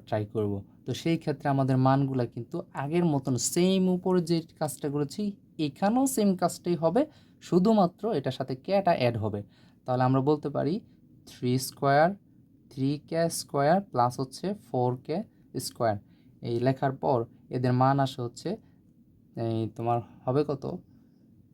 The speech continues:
এটাকে যদি হোল স্কয়ার করো, এটাকে যদি হোল স্কয়ার করো, তাহলে মান আসতেছে নাইন কে স্কয়ার প্লাস হচ্ছে সিক্সটিন কে স্কয়ার।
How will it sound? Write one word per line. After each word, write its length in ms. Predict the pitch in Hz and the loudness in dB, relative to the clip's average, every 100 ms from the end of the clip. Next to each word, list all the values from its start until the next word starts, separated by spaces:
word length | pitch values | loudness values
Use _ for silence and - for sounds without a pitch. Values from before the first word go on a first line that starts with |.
| - - - - _ - - _ | -20 -20 -20 -20 _ -20 -20 _
এটাকে 320 | 135 131 143 | -6 -4 -4
যদি 200 | 143 143 143 | -2 -4 -2
হোল 120 | 147 143 | -2 -2
স্কয়ার 340 | - 147 143 | -4 -4 -4
করো, 220 | 147 151 | -2 -2
এটাকে 300 | 151 139 127 | -2 -2 -4
যদি 160 | 131 139 | -2 -2
হোল 200 | 131 127 | 0 -2
স্কয়ার 340 | 127 - 135 | -4 -6 -6
করো, 320 | 131 135 180 202 - | -4 -6 -6 -6 -6
তাহলে 200 | 120 120 | -2 0
মান 220 | 123 127 | 0 0
আসতেছে 460 | 131 - 131 160 | -2 -4 -10 -6
নাইন 580 | 170 131 123 117 127 175 202 - _ - | -4 -2 0 0 0 -2 -4 -12 _ -10
কে 160 | 143 | -6
স্কয়ার 520 | 139 - - 143 165 208 - | -6 -8 -4 0 0 0 -8
প্লাস 320 | - 120 123 123 | -2 0 0 -6
হচ্ছে 400 | - - 180 262 - _ _ | -12 -6 -4 -4 -8 _ _
সিক্সটিন 640 | - 175 - - - 208 262 - - - - | -8 -6 -4 -6 -2 0 -2 -6 -20 -20 -12
কে 160 | - 87 | -2 -2
স্কয়ার। 360 | - - 117 | -2 -2 -2